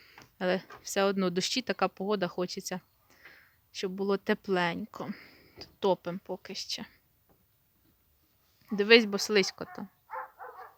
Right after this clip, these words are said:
У нас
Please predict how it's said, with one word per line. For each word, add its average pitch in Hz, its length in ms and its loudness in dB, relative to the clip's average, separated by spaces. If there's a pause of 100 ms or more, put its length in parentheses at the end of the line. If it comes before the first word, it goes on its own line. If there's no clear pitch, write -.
(3750)
У 208 60 -6
нас 196 300 -4